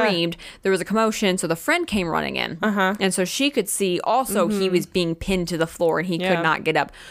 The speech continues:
Speaker 1: So she starts screaming, "In the Lord's name, let him go. This is a child of God."
Speaker 2: Yeah.
Speaker 1: She, the first couple of times, nothing happened. So finally she was just like,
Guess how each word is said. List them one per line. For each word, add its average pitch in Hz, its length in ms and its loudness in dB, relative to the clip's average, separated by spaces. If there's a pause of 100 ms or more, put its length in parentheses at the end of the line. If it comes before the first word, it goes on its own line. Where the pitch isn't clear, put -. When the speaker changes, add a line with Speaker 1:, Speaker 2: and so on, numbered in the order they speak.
(140)
Speaker 1:
So 185 320 0
she 254 380 0
starts - 360 0
screaming, 160 580 0 (420)
"In 226 100 4
the 208 140 4
Lord's 190 420 2
name, 180 420 2
let 180 300 0
him 180 300 -2
go. 165 280 4
This 165 160 -2
is 160 120 -2
a 165 40 2
child 160 420 0
of 151 120 -6
God." 156 400 2 (100)
Speaker 2:
Yeah. 196 380 0
Speaker 1:
She, 208 220 0
the 180 180 -6
first 208 240 0
couple 208 180 0
of 185 80 -2
times, 180 360 0
nothing 170 220 -2
happened. 156 500 -2
So 151 120 0
finally 165 380 0
she 160 300 -2
was 151 180 -2
just 151 260 -2
like, 151 340 2